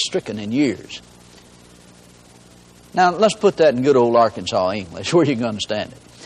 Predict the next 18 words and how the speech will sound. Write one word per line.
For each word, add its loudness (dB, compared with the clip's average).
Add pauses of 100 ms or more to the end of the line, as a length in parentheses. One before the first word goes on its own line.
(340)
He 4
said, 4
"How 4
do 6
I 6
know 6
you 0
telling 2
the -8
truth? -2 (1500)
You're 6
gonna 4
have 4
to -2
give 2
me 2
a 2
sign." -2